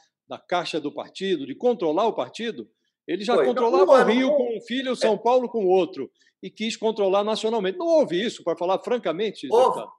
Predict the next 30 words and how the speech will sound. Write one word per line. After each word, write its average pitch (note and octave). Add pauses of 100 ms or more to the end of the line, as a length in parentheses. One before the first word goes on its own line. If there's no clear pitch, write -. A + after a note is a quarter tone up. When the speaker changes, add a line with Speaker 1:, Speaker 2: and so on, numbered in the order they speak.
(160)
Speaker 2:
Não, E4
houve C#4+
sim. G#3
Um F#3
ano A#3+
depois, F3
um F#3+
ano B3+
depois, G3
ele A3
entrou G3+
com F3+
ação G3+
no, F3
no F#2+
Supremo, F3 (140)
tá F#3+
certo? F#3 (600)
Pedindo F#3
no, D3
no, C#3+
no C#3+
Su-, A#2
no B2
Superior C#3+
Tribunal A2+
Eleitoral, A#2 (220)
pedindo A#3+
realmente G#3+
que D#4